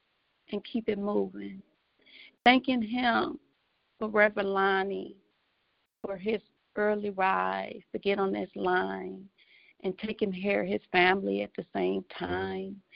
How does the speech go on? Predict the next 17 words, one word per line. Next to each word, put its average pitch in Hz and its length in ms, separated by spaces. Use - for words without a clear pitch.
Thanking 214 340
him 202 460
for - 100
his 180 200
presence 208 640
and 180 120
his 214 120
prayers 214 540
that - 100
he 185 260
give 185 260
out 190 280
to 208 180
us. 190 300
Thanking 220 360
him 196 380
for - 140